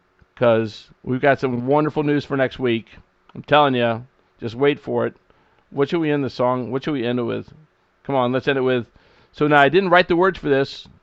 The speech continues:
I'm almost, my hour's almost up. So I didn't write the words for this, but we're gonna change the words of this song. And, uh, Justin said he would record it. So I will work on this this week. <laughs> I kinda got started on it, and then I went A D D.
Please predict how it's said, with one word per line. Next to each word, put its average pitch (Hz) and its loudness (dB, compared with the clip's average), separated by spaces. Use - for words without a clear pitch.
I'm 120 -6
almost, 135 -2
my 131 0
hour's 127 0
almost 123 0
up. 120 -2
So - -2
I 131 4
didn't 185 0
write 180 2
the 175 -4
words 165 -4
for 143 -6
this, 127 -4
but - -6
we're 156 -6
gonna 190 0
change 185 -2
the 170 -2
words 165 -2
of 151 -6
this 151 -6
song. 120 2
And, 127 -2
uh, 131 4
Justin 147 0
said 151 2
he 151 0
would 147 -2
record 131 -2
it. - -8
So 139 2
I 156 6
will 165 2
work 156 2
on 147 0
this 139 -4
this 135 -8
week. 123 -2
<laughs> - -2
I - -6
kinda 202 0
got 180 0
started 170 0
on 139 6
it, 131 -4
and 135 -2
then 147 4
I 147 4
went 147 0
A 143 0
D 139 -2
D. 123 -2